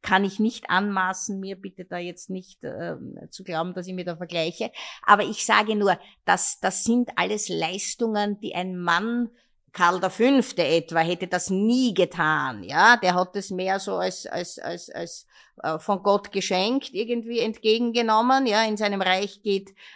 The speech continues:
ähm, die Sonne nie unter. Also insofern hat sie da eine, eine gewaltige Vorleistung eigentlich erbracht und eine sehr zukunftsweisende Leistung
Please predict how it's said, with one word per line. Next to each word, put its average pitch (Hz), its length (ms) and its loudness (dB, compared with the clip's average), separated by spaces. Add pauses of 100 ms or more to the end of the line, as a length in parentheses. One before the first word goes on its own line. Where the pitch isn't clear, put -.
ähm, 185 340 2 (680)
die 190 140 -6
Sonne 202 340 0
nie 202 200 0
unter. 262 600 6 (240)
Also 214 200 0 (160)
insofern 233 680 2 (120)
hat 214 180 -2
sie 214 220 -6
da 180 480 -2 (300)
eine, 185 300 -8
eine 190 180 -8
gewaltige 196 960 -2
Vorleistung 190 1000 -2
eigentlich 185 720 -6
erbracht 165 560 0
und 190 140 -4
eine 175 180 -4
sehr 190 340 -8
zukunftsweisende 196 1080 -8
Leistung 185 580 -2